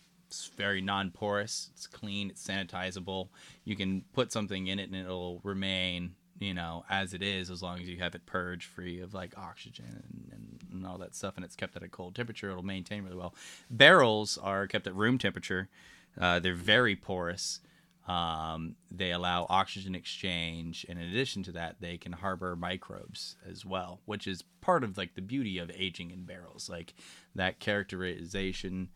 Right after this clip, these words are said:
and maturation that happens during that through biological, uh, effects and things of that nature add to the character of the cider, which is why you age it in the barrel. But you also wanna make sure that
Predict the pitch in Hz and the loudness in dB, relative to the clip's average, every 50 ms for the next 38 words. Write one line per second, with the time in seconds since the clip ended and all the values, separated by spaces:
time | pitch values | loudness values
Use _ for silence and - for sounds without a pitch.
0 | - - - - - - - - 85 85 82 82 82 82 80 73 - - - - | -18 -20 -20 -20 -20 -20 -12 -8 -6 -6 -4 -4 -4 -4 -6 -8 -10 -14 -14 -6
1 | - 98 101 98 95 - - 92 90 90 87 87 - - 95 87 78 - 104 101 | 0 2 4 4 4 2 -2 -2 -2 0 -2 -2 -4 -4 -4 -6 -2 4 6 6
2 | 101 - - 90 87 82 87 95 95 - 98 104 104 92 90 87 82 - - - | 6 6 0 -4 -4 -4 -6 -6 -4 -2 -2 0 0 -2 -2 -4 -4 -6 -8 -8
3 | 92 92 90 87 87 87 85 87 85 80 - - - - 101 98 98 92 92 90 | -6 -4 -2 -2 -2 -2 -2 -4 -6 -8 -10 -16 -14 -10 -4 4 4 6 6 6
4 | 90 90 90 90 90 85 92 87 - - 95 90 90 90 87 85 85 85 85 - | 2 0 0 0 0 0 -4 -10 -6 -6 -4 -2 -2 -2 -2 -2 -2 -4 -6 -10
5 | - - - - - _ _ - - 85 85 80 78 78 85 85 - - - - | -18 -20 -20 -20 -20 _ _ -8 -4 -4 -2 -2 -4 -6 -6 -10 -12 -12 -16 -20
6 | - _ 95 90 - - 95 87 - - - 90 85 - 87 85 85 85 82 87 | -14 _ -6 -6 0 0 0 0 0 -2 -4 -4 -4 -2 -4 -4 -4 -6 -4 -6
7 | 82 - 90 92 98 101 - - 87 85 85 - - _ _ _ _ _ - - | -6 -4 -2 0 0 0 0 -2 -4 -6 -6 -8 -14 _ _ _ _ _ -10 2
8 | - 123 123 117 107 92 - 104 98 95 - 107 95 92 90 - - 95 87 85 | 8 8 8 8 8 4 -2 -4 -4 -2 0 0 0 0 -2 -4 -4 -4 -6 -4
9 | 95 90 - - 98 98 85 85 95 92 - - 92 90 98 90 85 85 85 87 | -6 -8 -2 2 2 2 2 0 -4 -8 -6 -6 -4 -2 0 0 0 0 -2 -2
10 | 87 90 85 - 85 85 82 85 95 95 95 87 80 90 - _ _ _ 143 139 | -4 -4 -4 -6 -10 -10 -6 -2 0 0 0 0 -2 -6 -12 _ _ _ 8 8
11 | 120 - - - - - - - - - _ _ - 107 110 110 110 104 - - | 8 8 0 -10 -20 -20 -20 -20 -20 -20 _ _ 0 4 6 6 6 4 2 0
12 | 101 101 98 98 92 92 90 87 - - - 98 90 90 92 90 85 87 87 85 | -2 0 0 0 0 -2 -4 -4 -6 -6 -2 0 0 2 0 0 -2 -4 12 12
13 | - - 90 95 - | 12 12 12 12 10